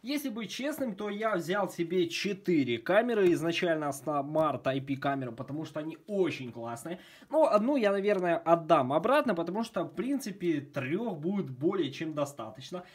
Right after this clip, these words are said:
Одну я поставлю на входной двери, то есть, э,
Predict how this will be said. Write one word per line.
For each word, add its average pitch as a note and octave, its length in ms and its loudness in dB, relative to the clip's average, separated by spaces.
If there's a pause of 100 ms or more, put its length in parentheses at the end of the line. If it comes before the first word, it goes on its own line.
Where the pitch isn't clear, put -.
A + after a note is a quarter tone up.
(120)
Одну A#3 180 -2
я D4 80 4
поставлю A#3+ 400 -2
на A3 220 0
входной F#3 500 -2
двери, D3 460 -2
то F#3+ 140 -4
есть, - 320 -2
э, D3 300 0